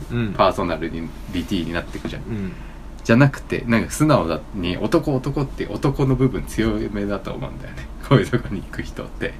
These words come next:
Speaker 1: まあね。
Speaker 2: って思った。<laughs>
Speaker 1: だって、そうじゃないと行かないとこだもんね。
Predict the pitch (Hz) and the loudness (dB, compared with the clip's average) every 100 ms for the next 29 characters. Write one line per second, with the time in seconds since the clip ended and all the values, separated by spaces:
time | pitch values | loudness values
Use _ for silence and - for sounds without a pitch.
0 | - - 123 127 120 123 123 117 95 92 | -12 -4 6 8 8 10 8 8 0 -2
1 | - - - 151 156 135 135 - - - | -4 -2 6 8 8 6 4 0 -6 -14
2 | - - - - 143 - 110 92 - - | -14 -12 -6 0 2 2 0 0 -6 -10
3 | - - - - - - - 196 120 101 | -10 -10 -10 -10 -12 0 6 8 6 0
4 | 95 - 90 - 143 143 139 139 139 127 | -4 -4 -2 4 6 6 4 2 2 2
5 | 90 80 80 85 | 2 -4 -8 -8